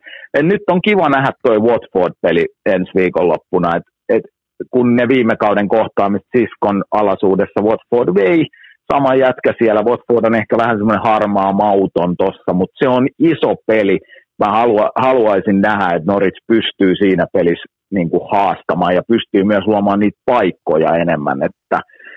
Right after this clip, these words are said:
Leicesterin vastaan mun mielestä peli oli Norwichilta niin kuin parasta tähän mennessä näistä kolmesta, mikä ehkä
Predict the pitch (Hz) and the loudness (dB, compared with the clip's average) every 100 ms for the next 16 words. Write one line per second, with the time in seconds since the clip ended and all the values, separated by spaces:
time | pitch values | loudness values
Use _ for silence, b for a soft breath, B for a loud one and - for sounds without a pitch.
0 | B 160 196 - 127 117 135 147 - 160 | B -2 -2 0 0 2 0 0 0 0
1 | 165 156 139 - 147 131 123 123 123 123 | 2 2 0 -2 -2 2 2 2 2 0
2 | 113 - 104 107 107 104 98 107 104 - | -2 0 0 0 -2 -2 0 0 0 -4
3 | B B B _ _ _ _ _ _ _ | B B B _ _ _ _ _ _ _
4 | _ - 143 131 101 92 - - 87 - | _ -2 0 2 0 -2 -6 -4 -4 -4
5 | - _ - 101 104 101 87 85 - 95 | -12 _ -4 -2 0 -2 -2 -2 -2 -2
6 | 85 - 92 90 82 78 - 139 180 170 | -4 -2 0 0 0 -4 -4 -2 2 0
7 | 160 | 0